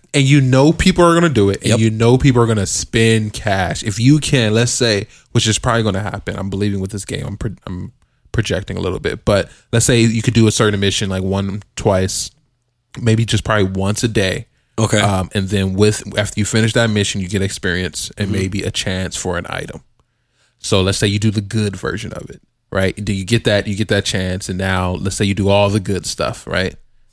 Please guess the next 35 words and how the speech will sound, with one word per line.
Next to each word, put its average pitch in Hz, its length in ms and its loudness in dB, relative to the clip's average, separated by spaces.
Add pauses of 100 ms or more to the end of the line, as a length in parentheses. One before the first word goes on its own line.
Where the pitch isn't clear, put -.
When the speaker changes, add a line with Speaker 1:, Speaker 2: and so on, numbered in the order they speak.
(120)
Speaker 1:
Now 117 340 2
you 113 160 0
switch - 260 -2
over 98 220 2
to - 100 -6
the 101 100 -2
bad 165 320 4
stuff 104 320 2
and 98 80 -6
you 98 120 -6
do 90 200 -12 (240)
all 107 460 4
the 107 120 -2
bad 107 360 -2
stuff. - 280 -6
So - 100 -4
Speaker 2:
That's 139 220 2
Speaker 1:
now 139 60 4
you - 80 0
Speaker 2:
a 123 40 4
Speaker 1:
got 113 180 0
Speaker 2:
grind, 120 540 4
though. 85 120 2
Speaker 1:
double 139 340 6
experience, 123 880 2 (360)
double 123 720 6
the 113 140 0
chances 113 480 0
to 107 100 -4
get 104 220 0
whatever 110 360 4
items 107 420 2
that 104 180 0
you 113 80 4
want, 95 400 0